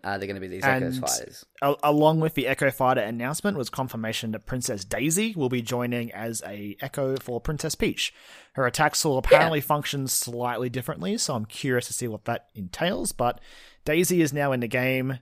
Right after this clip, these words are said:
Speaker 2: Sorry, Waluigi, we don't want you.
Speaker 1: Yeah, he's still an assist trophy.
Speaker 2: Assist trophy, yeah. But then we, uh, we cut back, Joel. After all this was done, after we'd gone through, like, a lot of the changes and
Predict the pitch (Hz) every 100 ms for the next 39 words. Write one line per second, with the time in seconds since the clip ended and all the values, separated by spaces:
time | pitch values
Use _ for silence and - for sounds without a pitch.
0 | _ _ _ _ _ _ - - 135 139
1 | 131 131 127 127 131 131 123 - 113 110
2 | 117 110 107 95 98 104 _ _ _ _
3 | _ _ _ _ _ _ _ _ 90 98
4 | 95 92 92 95 92 117 117 113 101 -
5 | - 76 - - 214 220 156 - 135 120
6 | 120 110 113 175 190 196 180 156 127 104
7 | 92 87 82 80 76 78 82 80 _ _
8 | _ 135 131 185 190 175 151 139 131 127
9 | 85 127 - 160 - 147 139 - - -
10 | - 92 90 90 _ _ - - 123 -
11 | 139 165 156 - 131 120 160 160 143 135
12 | 117 110 127 131 135 123 117 104 101 -
13 | 101 101 - - 147 139 131 131 127 117
14 | 110 90